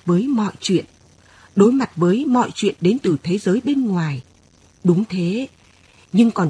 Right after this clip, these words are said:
từ thế giới bên trong thì sao? Ở bên em,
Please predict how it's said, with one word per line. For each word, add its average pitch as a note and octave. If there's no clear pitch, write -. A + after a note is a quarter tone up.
từ D3+
thế F3
giới G#3+
bên C4
trong C4
thì E3
sao? B3
Ở F3
bên G#3
em, G#3+